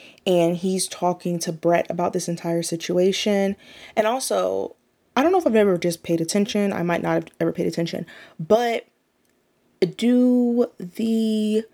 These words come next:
do folks have to stay in the pods until it's time to go to Mexico? 'Cause, you know, at this point, Brett is engaged, or, like, the timing, the filming might just be also out of sync. So there's that as well. We, um, have a scene with Irina and Micah, but yet again, they're just being nasty, mean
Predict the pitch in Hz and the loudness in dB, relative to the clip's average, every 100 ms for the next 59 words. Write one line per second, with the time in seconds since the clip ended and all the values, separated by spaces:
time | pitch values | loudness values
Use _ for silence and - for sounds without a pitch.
0 | _ _ _ _ _ _ _ - 220 220 | _ _ _ _ _ _ _ 0 0 2
1 | 269 311 339 254 240 247 214 180 202 214 | 0 -2 -8 -4 -2 -2 -4 -2 0 0
2 | 208 190 190 190 196 190 180 170 175 - | 0 0 -2 0 -2 0 0 0 -2 -2
3 | 240 262 262 226 220 202 214 - 190 175 | -2 0 0 2 2 2 0 0 -4 0
4 | 175 170 165 156 160 170 233 269 233 - | 0 2 0 -2 0 2 2 0 -4 -2
5 | 190 - 175 170 - 170 - 233 254 269 | -2 0 -4 -4 -4 -4 -4 -2 0 2
6 | 262 233 190 185 190 320 262 170 151 160 | 0 -2 -4 -4 0 2 2 2 -2 -4
7 | 160 160 156 - - - - - - - | -2 -2 -2 -2 0 -2 -2 -4 -8 -12
8 | - 65 - - 180 170 - - - - | -10 -10 -10 0 2 2 -2 -4 -6 -8
9 | - - _ _ 180 254 269 262 - 233 | -8 -12 _ _ 2 4 4 2 2 2
10 | 226 220 214 - - 302 330 - 190 190 | 4 2 0 -2 0 0 0 -2 0 2
11 | 214 214 - - 185 180 170 180 175 170 | 0 0 -4 -2 0 0 2 0 0 0
12 | 165 165 170 185 170 - 170 208 226 160 | 0 0 0 2 4 2 4 4 4 2
13 | 160 156 160 196 226 185 175 165 165 156 | 0 0 2 2 2 2 0 0 0 0
14 | 156 156 160 - 170 165 165 156 156 160 | 0 -2 -4 -6 -6 -4 -2 -2 -2 -4